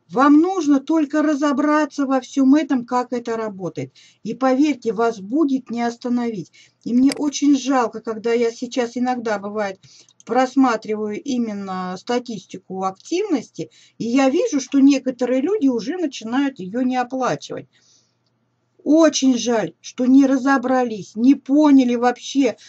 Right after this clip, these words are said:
что это такое, какие можно денежные средства здесь зарабатывать. Понимаете, покупая здесь клоны, именно подтверждая свою активность, в дальнейшем, получается, вы перемешиваете своих клонов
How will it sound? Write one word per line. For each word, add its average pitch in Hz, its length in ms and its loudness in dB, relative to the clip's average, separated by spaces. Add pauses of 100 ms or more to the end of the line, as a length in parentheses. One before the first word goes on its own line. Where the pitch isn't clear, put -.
(140)
что - 440 0
это 247 180 0
такое, 220 540 -6
какие 247 480 4
можно 277 360 6
денежные 277 460 4
средства 277 540 -4
здесь 220 220 -8
зарабатывать. 208 580 -8 (460)
Понимаете, 285 580 6
покупая 247 840 0 (120)
здесь 226 440 -4
клоны, 247 640 0 (460)
именно 247 600 6
подтверждая 247 920 0
свою 233 400 0
активность, 240 840 0 (260)
в 175 140 -12
дальнейшем, 269 840 6
получается, 240 800 -2
вы 240 120 -2
перемешиваете 254 1000 2
своих 214 380 -6
клонов 262 460 -2